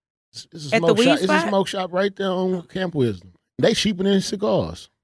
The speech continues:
Speaker 2: Camp Wisdom, Duncanville, Camp Wisdom, or Oak Cliff, Camp Wisdom?
Speaker 1: Duncanville.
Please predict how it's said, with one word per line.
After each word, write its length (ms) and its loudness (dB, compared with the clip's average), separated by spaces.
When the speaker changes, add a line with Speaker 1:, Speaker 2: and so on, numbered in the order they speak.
Speaker 2:
Camp 220 -4
Wisdom, 360 -2
Duncanville, 480 -2
Camp 240 0
Wisdom, 360 -2
or 40 -4
Oak 200 0
Cliff, 200 -2
Camp 220 -8
Wisdom? 240 -2
Speaker 1:
Duncanville. 420 -4